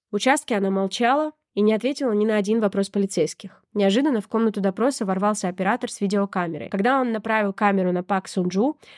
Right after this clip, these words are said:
она упала в обморок и долго не приходила в себя. По закону ей обязаны были предоставить медицинскую помощь, поэтому Пак Сун Джу отвезли в больницу скорой помощи. Там её оставили без охраны. Спустя несколько часов Пак Сун Джа исчезла вместе с восьмидесятью работниками.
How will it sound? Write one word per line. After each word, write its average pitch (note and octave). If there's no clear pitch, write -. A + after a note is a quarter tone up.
она G#3+
упала G#3+
в F3+
обморок A#3+
и F3+
долго G3+
не F#3
приходила F#3+
в F#3
себя. F3+
По G3+
закону D#4
ей B3
обязаны A#3
были A#3+
предоставить A3
медицинскую G#3+
помощь, F#3
поэтому G#3+
Пак A#3
Сун G#3+
Джу A#3
отвезли G#3
в G3
больницу G3
скорой A3
помощи. F#3
Там D#4+
её A3
оставили B3+
без G#3
охраны. F#3+
Спустя -
несколько B3
часов D4
Пак A3
Сун G3
Джа G#3+
исчезла A3
вместе G#3
с -
восьмидесятью F#3+
работниками. F3